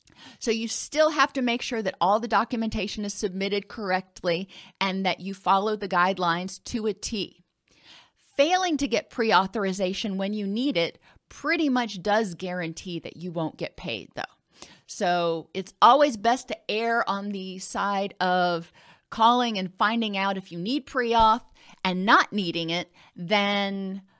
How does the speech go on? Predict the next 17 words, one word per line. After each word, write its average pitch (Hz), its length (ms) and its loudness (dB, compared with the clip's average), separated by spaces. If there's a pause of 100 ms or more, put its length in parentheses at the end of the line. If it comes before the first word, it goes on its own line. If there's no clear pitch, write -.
(360)
not 202 400 0
getting 180 360 0
it 170 220 -4 (280)
and 165 520 -4 (120)
needing 165 440 -6
it 160 180 -8
in 156 140 -6
the 147 180 -4
end. 98 340 -12 (580)
So 330 160 2
let's 359 100 4
talk 359 240 4
about 311 220 4
some 311 180 2
of 285 80 2
those 269 220 2
terms. - 640 -4